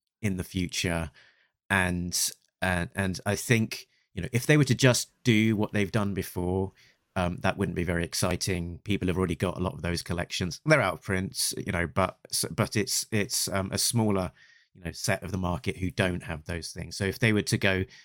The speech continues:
do something different, like a, uh, a Walking Dead style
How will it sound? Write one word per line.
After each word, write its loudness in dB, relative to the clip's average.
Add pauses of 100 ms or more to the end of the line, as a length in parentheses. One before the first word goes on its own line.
(200)
do 4
something -2 (380)
different, 2 (100)
like 2
a, 0 (280)
uh, 0
a 0
Walking 0
Dead 0
style 0